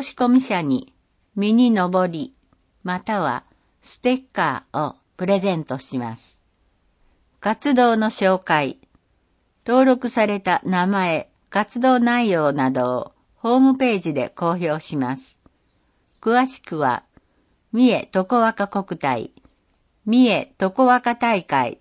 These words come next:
実行委員会事務局ホームページをご覧ください。申し込み先、問い合わせ。三重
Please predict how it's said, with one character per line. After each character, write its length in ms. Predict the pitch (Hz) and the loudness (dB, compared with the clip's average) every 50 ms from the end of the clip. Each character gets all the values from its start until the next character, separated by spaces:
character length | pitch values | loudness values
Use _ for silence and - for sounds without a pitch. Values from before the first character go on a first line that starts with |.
| _ - | _ -4
実 300 | 175 185 202 190 - - | -2 0 0 -2 -2 0
行 220 | 277 262 247 240 | 2 2 2 4
委 60 | 233 | 2
員 240 | 240 233 220 196 170 | 2 0 0 -2 -2
会 380 | - - 151 139 131 123 - - _ - | -2 -2 -2 -2 -2 -4 -6 -10 _ -8
事 140 | 165 165 | -4 -2
務 200 | 180 185 214 240 | 0 0 0 -2
局 480 | 254 - 165 156 - - - 135 107 - _ _ _ _ | -2 -4 -6 -6 -6 -6 -8 -10 -10 -10 _ _ _ _
ホ 220 | _ - 240 262 262 | _ -2 0 2 4
ー 20 | |
ム 160 | 254 254 254 | 4 4 4
ペ 220 | 240 262 240 226 202 | 4 2 0 0 0
ー 40 | 175 | 0
ジ 160 | 165 160 143 | -2 -2 -2
を 180 | 135 - - - - | -2 -2 -6 -8 -6
ご 140 | - 170 | -4 -4
覧 240 | 170 175 175 170 170 | -2 -2 -4 -4 -6
く 100 | - 170 | -8 -6
だ 140 | 156 151 147 | -6 -6 -6
さ 240 | - - 160 139 143 | -6 -4 -4 -4 -4
い。 220 | 139 131 - - _ _ _ _ _ _ _ _ _ _ _ _ _ _ _ _ _ _ _ _ _ _ _ _ _ - | -4 -6 -10 -14 _ _ _ _ _ _ _ _ _ _ _ _ _ _ _ _ _ _ _ _ _ _ _ _ _ -4
申 200 | 214 233 254 262 | 0 0 0 0
し 120 | 262 - | 0 -4
込 160 | - - 220 | -6 -4 -2
み 100 | 214 214 | -2 -2
先、 480 | 185 - 185 170 - - - 151 - - _ _ _ | -2 -4 -6 -6 -6 -8 -8 -8 -8 -10 _ _ _
問 200 | - 180 185 196 | -4 -2 0 0
い 80 | 185 | 0
合 100 | 170 165 | -2 -2
わ 140 | 151 147 143 | -4 -6 -8
せ。 340 | - - - 131 117 - - _ _ _ _ _ _ _ _ _ _ _ _ _ _ _ _ _ _ _ _ | -10 -8 -6 -6 -6 -6 -10 _ _ _ _ _ _ _ _ _ _ _ _ _ _ _ _ _ _ _ _
三 200 | 226 247 262 247 | 4 4 6 6
重 200 | 202 143 120 - | 4 2 -2 -6